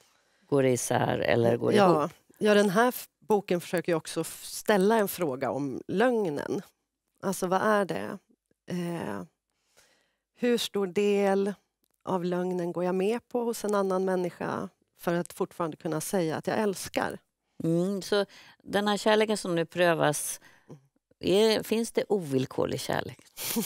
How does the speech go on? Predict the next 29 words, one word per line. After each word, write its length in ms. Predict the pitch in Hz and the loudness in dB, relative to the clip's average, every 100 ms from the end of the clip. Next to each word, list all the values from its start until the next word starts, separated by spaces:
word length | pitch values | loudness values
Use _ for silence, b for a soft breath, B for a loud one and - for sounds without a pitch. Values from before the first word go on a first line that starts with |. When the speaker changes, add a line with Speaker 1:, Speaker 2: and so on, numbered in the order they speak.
| 196 | -4
Speaker 2:
<laughs> 460 | - 180 196 - | -8 -10 -12 -4
Speaker 1:
Villkorslös 880 | 170 180 370 160 - 170 180 139 - | 2 2 4 2 2 2 4 2 0
kärlek, 320 | 147 127 117 | 0 0 0
ska 140 | - - | -4 -8
man 100 | - | -8
säga. 200 | - 139 _ - | -6 -10 _ -6
Speaker 2:
Eh, 560 | 190 175 180 185 190 202 - - | -2 0 2 2 0 -2 -6 -4
jag 120 | 269 | -2
tänker 300 | 330 285 262 | 0 2 0
att 80 | 247 | 0
kärleken 500 | - 262 226 233 233 | 0 2 2 0 -2
har 200 | 202 202 | 0 0
olika 360 | 233 202 185 | 0 -2 -2
ingredienser 1040 | 185 190 196 190 233 277 277 - 160 151 208 - | -2 0 0 2 2 2 0 -4 -4 -4 -8 -6
eller 180 | 208 196 | -2 -2
komponenter. 960 | - 226 - 170 143 156 - 123 190 - _ | -2 -4 -2 -4 -4 -6 -2 -2 -2 -10 _
Det 100 | 220 | -2
gäller 260 | 190 170 175 | 2 2 0
för 120 | 214 | 0
alla 280 | 196 170 233 | 2 2 2
relationer 580 | 233 208 - 143 135 143 | 2 0 -2 -6 -4 -4
i 100 | 156 | -2
den 140 | 147 | -4
här 160 | 143 127 | -4 -8
boken, 400 | 120 110 - 190 | -8 -8 -6 -4
oavsett 520 | 180 185 - 226 - | -2 -4 -4 -6 -4
om 160 | 202 | -4
det 140 | 156 143 | -2 -2
är 200 | 131 | -4